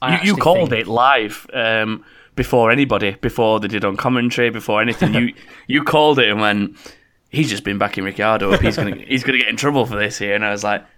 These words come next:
Speaker 2: "That's a good shout, actually. I didn't spot that first time round."
Speaker 1: Yeah, I,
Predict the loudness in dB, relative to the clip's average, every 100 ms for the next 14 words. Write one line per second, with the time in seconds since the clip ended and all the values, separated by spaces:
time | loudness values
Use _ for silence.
0 | -12 -10 -8 -8 -6 -2 -2 -2 -6 -6
1 | -6 -4 -8 -4 -4 -2 -4 -6 -4 -4
2 | -6 -8 -8 -6 -8 -10 -16 -20 _ _
3 | _ _ _ _ -10 -6 -4 -2 -2